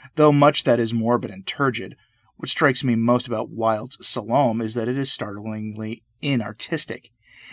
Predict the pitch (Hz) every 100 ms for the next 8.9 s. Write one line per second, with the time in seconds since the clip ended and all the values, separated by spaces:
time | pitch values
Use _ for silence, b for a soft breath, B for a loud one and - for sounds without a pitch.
0 | 190 - - 196 214 233 - 143 151 -
1 | - 175 139 110 110 - 165 160 107 120
2 | 131 101 117 139 147 - - 90 B B
3 | B B B - 139 127 135 143 180 180
4 | 156 147 139 139 127 131 117 113 101 -
5 | 104 113 113 - 98 107 113 110 - 104
6 | - 120 113 - 101 - 180 - - 139
7 | 156 - 151 147 147 135 120 - 113 113
8 | 104 120 120 98 104 104 120 117 -